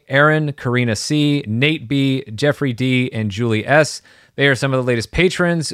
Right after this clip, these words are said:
at patreon dot com slash Sean Gerber, which means they have, uh, ac-, access to exclusive podcasts like Patreon credit scenes, and the one that we have for episode two hundred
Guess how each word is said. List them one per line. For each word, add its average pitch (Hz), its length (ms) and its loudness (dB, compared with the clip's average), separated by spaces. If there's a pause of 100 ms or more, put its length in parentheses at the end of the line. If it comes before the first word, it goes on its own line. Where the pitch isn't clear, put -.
(140)
at 120 320 -2
patreon 127 380 -2
dot 110 160 -2
com 113 240 -2
slash 104 260 -4
Sean 104 240 -4
Gerber, 160 320 2
which 139 160 -2
means 117 160 -4
they 110 80 -2
have, 107 220 0
uh, 104 500 -6
ac-, 110 300 -6
access 117 380 -2
to 120 120 -4
exclusive 110 460 -8
podcasts 135 580 2 (440)
like 143 260 0
Patreon 151 440 0
credit 139 240 2
scenes, 135 360 -4
and 110 120 -6
the 107 80 -4
one 127 200 0
that 147 100 -2
we 143 160 -2
have 131 440 0
for 127 460 -4
episode 123 440 -4
two 127 180 -4
hundred 110 480 -2